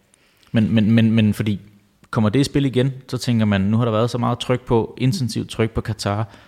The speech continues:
forbedringer, forbedringer, forbedringer. Er det så reelt forbedring eller ej? Det, det kan vi, øh, diskutere, og det bliver der nok også blive diskuteret, men hvis jeg står her igen i tredive,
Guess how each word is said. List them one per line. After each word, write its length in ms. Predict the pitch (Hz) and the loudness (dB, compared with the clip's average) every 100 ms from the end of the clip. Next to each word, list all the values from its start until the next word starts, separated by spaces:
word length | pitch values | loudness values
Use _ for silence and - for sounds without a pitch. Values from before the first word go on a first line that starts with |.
| _ | _
forbedringer, 480 | 104 - 127 117 110 | -4 0 0 2 -2
forbedringer, 320 | 107 113 107 | -2 -2 -2
forbedringer. 400 | 101 117 123 110 | -2 -2 0 -2
Er 180 | 90 113 | -2 -2
det 120 | 123 | -2
så 180 | 113 107 - - - 117 | -2 -4 -8 -20 -18 -4
reelt 260 | 107 139 | -2 -2
forbedring 380 | - 113 113 101 | -4 -2 0 0
eller 140 | 98 | -2
ej? 120 | 104 110 | -2 -4
Det, 220 | 117 107 | -6 -6
det 100 | 113 | -4
kan 160 | 113 | -4
vi, 180 | 101 101 | -4 -4
øh, 200 | 95 92 92 | -2 -4 -6
diskutere, 460 | 95 - - 127 123 - - - | -10 -8 -4 -4 -4 -14 -20 -18
og 100 | - | -8
det 140 | 98 101 | -6 -4
bliver 100 | 117 120 | -2 -2
der 20 | - | -2
nok 280 | 107 104 107 | -2 2 2
også 160 | 110 - | 0 -2
blive 120 | 110 | -4
diskuteret, 440 | 101 - 104 120 104 | -4 -10 -4 -2 0
men 220 | 104 98 76 | 0 -2 -6
hvis 160 | 101 | -6
jeg 100 | 101 | -6
står 260 | 107 127 113 | -4 -4 -4
her 80 | 110 | -4
igen 380 | 95 107 123 120 _ - | -2 0 0 -4 _ -12
i 80 | 110 | -10
tredive, 420 | - 95 104 123 | -4 -2 -2 -2